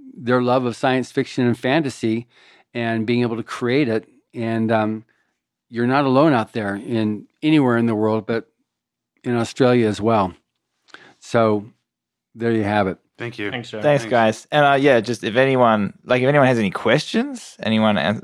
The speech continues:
Speaker 4: you know, wants to reach out, um, you know, I'm always help-, I'm, you know,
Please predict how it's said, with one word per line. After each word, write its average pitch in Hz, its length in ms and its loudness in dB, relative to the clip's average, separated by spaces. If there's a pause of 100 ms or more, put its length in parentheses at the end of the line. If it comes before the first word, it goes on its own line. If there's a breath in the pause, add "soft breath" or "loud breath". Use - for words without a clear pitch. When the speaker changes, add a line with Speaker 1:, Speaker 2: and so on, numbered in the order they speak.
(100)
Speaker 4:
you 107 220 -6
know, 104 260 -2
wants 101 260 -2
to 95 100 -12
reach 98 320 -4
out, 92 380 0 (360)
um, 98 420 2
you 101 80 -6
know, 92 220 -2 (140)
I'm 101 180 -4
always 95 220 0
help-, 90 280 -6 (260)
I'm, 90 120 -10
you 87 80 -6
know, 87 100 -10